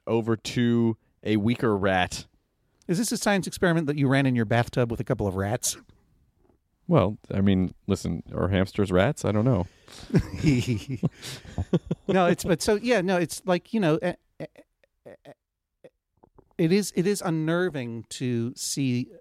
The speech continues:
Speaker 2: what you would call, I guess, the nerd community get stratified and jockified.
Speaker 1: Yeah, it's too bad.
Speaker 2: It's weird, but I would say, what I would say is that those people, and, you know, that there is something else out there, which is, which is hipsterism.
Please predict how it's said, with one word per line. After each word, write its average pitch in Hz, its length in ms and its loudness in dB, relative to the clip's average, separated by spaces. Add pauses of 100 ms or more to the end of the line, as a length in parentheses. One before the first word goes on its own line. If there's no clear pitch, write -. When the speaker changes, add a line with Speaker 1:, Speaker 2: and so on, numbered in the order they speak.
(640)
Speaker 2:
what 139 280 -4
you 131 60 0
would 127 120 0
call, 147 320 4
I 123 40 -4
guess, 123 180 -4
the 135 80 -2
nerd 123 220 -2
community 113 680 -2 (680)
get - 160 0
stratified 135 640 0
and 110 140 -2
jockified. 95 840 -2 (140)
Speaker 1:
Yeah, 131 240 4
it's - 160 -2
too - 140 0
bad. 214 380 4
Speaker 2:
It's 131 180 -2
weird, 143 340 0
but 143 120 0
I 147 100 2
would 165 160 -2
say, 196 160 0
what 170 160 2
I 165 40 6
would 160 120 4
say 196 180 2
is 156 100 -2
that 143 120 -6
those 156 180 0
people, 143 500 -4
and, 135 160 -6 (400)
you 151 120 -4
know, 127 200 -4 (400)
that 143 120 0
there 156 160 6
is 175 100 2
something 143 340 0
else 175 280 0
out 117 160 -2
there, 98 180 -2
which 107 180 -4
is, 113 280 -4
which - 180 -4
is 113 140 -2
hipsterism. 78 540 -4